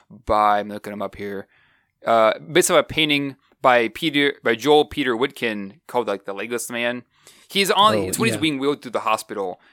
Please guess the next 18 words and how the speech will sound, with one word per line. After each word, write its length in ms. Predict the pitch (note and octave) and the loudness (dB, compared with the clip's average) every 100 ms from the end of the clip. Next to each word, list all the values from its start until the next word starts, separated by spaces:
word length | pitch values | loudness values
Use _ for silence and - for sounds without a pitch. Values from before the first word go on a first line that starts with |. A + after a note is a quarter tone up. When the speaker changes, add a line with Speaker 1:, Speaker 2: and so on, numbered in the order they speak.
| _ | _
Speaker 1:
and 280 | A2+ A2+ G#2+ | -6 -6 -6
he 80 | A#2 | -6
Speaker 2:
Yeah. 80 | B2 | -6
Speaker 1:
looks 220 | B2 B2+ | -4 -4
over 140 | A2+ | -6
and 80 | G#2+ | -6
sees 260 | - A2+ G2+ | -8 -10 -10
the 100 | G2+ | -8
head, 160 | G2+ | -8
this, 200 | G#2 G2+ | -8 -12
the 280 | - G#2+ G2+ - | -10 -10 -12 -10
fidgeting 300 | A#2 G#2 G#2 | -10 -10 -14
head 220 | G2 G2 | -14 -8
guy, 220 | F#2+ F2+ | -6 -6
like, 180 | F2+ G2+ | -8 -10
on, 100 | G2+ | -10
like, 140 | F#2+ | -14
this 180 | G2 | -16